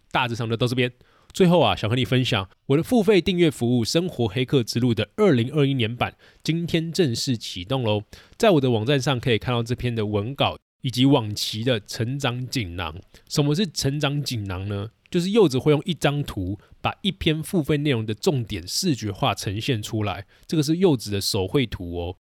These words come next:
这个成长锦囊的目的就是让订户在透过这张图的时候，可以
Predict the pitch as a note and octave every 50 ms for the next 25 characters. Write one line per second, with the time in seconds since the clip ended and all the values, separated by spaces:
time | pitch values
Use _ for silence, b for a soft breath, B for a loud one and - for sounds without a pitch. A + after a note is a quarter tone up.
0 | _ _ _ - - A3+ A3 - - E3+ D#3+ D#3+ D#3+ E3 - - C3 A2+ G#2+ G2+
1 | G2 A2 A#2 A#2 A2+ B2+ F3 G#3 F3+ C3+ B2 D3+ C#3+ A2+ B2 C#3+ - D3+ D3 D#3+
2 | C#3+ B2+ B2 - F#3+ E3 C3+ B2 - - D#3+ A2+ G2+ - - - F3+ - - F3+
3 | E3+ E3 D#3 C#3+ D#3+ D#3 D#3+ - - A#2+ G#2 G2+ - - B2 A2+ A2 - - D3+
4 | B2+ G#2